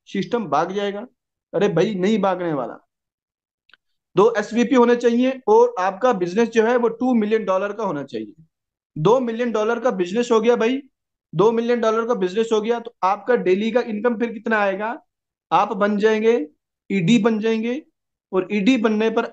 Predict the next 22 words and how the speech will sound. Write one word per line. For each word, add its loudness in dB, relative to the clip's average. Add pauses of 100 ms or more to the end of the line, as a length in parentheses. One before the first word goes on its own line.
आपका 0
डेली -2
का -2
इनकम -4
कितना -6
होगा? -8 (520)
डेली 2
का 2
इनकम 0
होगा 2
भैया, -6 (2500)
आपका 0
डेली 2
का 2
जो -2
इनकम 0
होगा -4 (600)
वो 4
डेली 2
का -2
इनकम -6
होगा -2